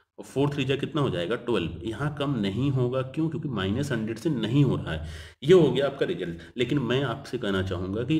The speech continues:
आप ऐसे क्वेश्चन में जब बेस से ज़्यादा हों तो ये रूल तो फॉलो ठीक है, इसका शॉर्टकट यूज़ करो ना। देखो क्या, आप सीधा सीधा फ़ोर का मल्टीप्लाई सिक्स में कर दो, फ़ोर सिक्स जा कितना होगा, तो आप कहोगे ट्वेंटी फ़ोर होगा।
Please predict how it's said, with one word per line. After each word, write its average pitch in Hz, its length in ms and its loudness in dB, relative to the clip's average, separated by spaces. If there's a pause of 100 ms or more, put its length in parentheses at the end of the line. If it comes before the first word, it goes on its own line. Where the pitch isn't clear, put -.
आप 107 260 -4
ऐसे 113 240 0
क्वेश्चन 113 420 -4
में 104 320 -2
जब 107 180 -4
बेस 117 260 -2
से 123 100 -2
ज़्यादा 113 280 2
हों 113 320 -2 (300)
तो 151 100 -2
ये 127 200 2
रूल 131 200 0
तो 156 100 -2
फॉलो 131 320 -2
ठीक - 240 -2
है, - 200 -2
इसका - 240 -6
शॉर्टकट 160 400 0
यूज़ 127 180 -4
करो - 160 -6
ना। 311 80 0 (360)
देखो 127 180 -6
क्या, 110 160 -4 (1040)
आप 139 120 -4
सीधा 170 220 2
सीधा 160 240 0
फ़ोर 143 220 -2
का 135 80 0
मल्टीप्लाई 120 380 -2
सिक्स - 280 -6
में - 80 -12
कर 71 100 -12
दो, 80 140 -12 (640)
फ़ोर 160 220 2
सिक्स 160 200 2
जा 147 100 4
कितना 117 280 -2
होगा, 78 280 -4
तो 82 140 -4
आप 104 140 -2
कहोगे 113 220 -2
ट्वेंटी 101 340 -4
फ़ोर 78 200 -8
होगा। 80 220 -14